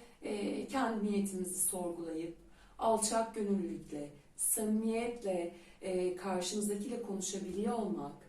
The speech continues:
Tabii bu konuşmada da arkadaşlar üçüncü şey üslubumuzu ayarlıyor biliyor olmamız.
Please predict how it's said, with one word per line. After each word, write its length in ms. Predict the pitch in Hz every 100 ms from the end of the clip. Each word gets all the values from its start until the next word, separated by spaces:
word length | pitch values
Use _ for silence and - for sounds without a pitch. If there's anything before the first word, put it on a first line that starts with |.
| - -
Tabii 220 | - 214 208
bu 100 | -
konuşmada 580 | 208 202 202 208 220
da 100 | 208
arkadaşlar 760 | 208 175 170 185 170 165 - - - -
üçüncü 280 | - 202 202
şey 340 | 196 190 196
üslubumuzu 640 | 196 - 196 196 180 180 196
ayarlıyor 680 | 202 - 170 165 156 151 143
biliyor 320 | 147 151 139
olmamız. 460 | 143 135 135 -